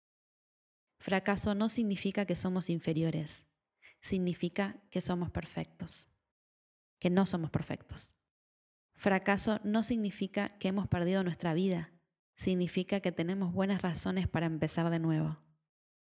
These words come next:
Fracaso no significa que debemos echarnos atrás. Significa que tenemos que luchar con mayor ahínco. Fracaso no significa que jamás lograremos nuestras metas. Significa que tardaremos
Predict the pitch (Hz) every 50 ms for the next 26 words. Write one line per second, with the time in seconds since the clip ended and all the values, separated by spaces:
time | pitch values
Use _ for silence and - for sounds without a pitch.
0 | _ _ _ - - - 208 175 - 185 185 175 - 196 185 180 196 202 - -
1 | 214 196 190 170 - - 185 175 - - 190 190 196 - - 180 165 170 170 175
2 | 180 190 196 - 180 170 - 180 175 180 - - 170 - - 190 180 165 151 -
3 | - - _ _ _ _ _ _ _ _ _ _ _ _ - - 202 190 180 180
4 | 175 - - 180 175 - 196 185 180 170 - 165 165 170 175 175 165 - 170 165
5 | 170 160 165 - 185 190 196 - - _ _ - 170 160 160 160 156 - - 170
6 | 170 165 160 156 156 151 - - 147 143 - _ _ _ _ _ _ _ _ _
7 | _ _ _ _ _ _ _ _ _ _ _ _ _ _ _ - - 185 185 185
8 | - 196 190 180 - 214 202 - - - _ _ _ - 202 214 240 233 - 262
9 | 226 208 190 - - 180 165 - 170 151 165 - - _ _ - 170 - - 175
10 | 170 170 175 175 180 170 - - - - 180 175 170 170 165 160 160 165 170 170
11 | 165 160 170 156 - 170 160 147 160 165 160 151 - 156 151 - - - - _
12 | _ _ _ _ _ _ _ _ _ - - 190 180 170 175 165 151 - 185 175
13 | - - 196 190 185 - - _ _ - 196 - 190 180 180 180 175 175 175 170
14 | 165 165 165 160 - -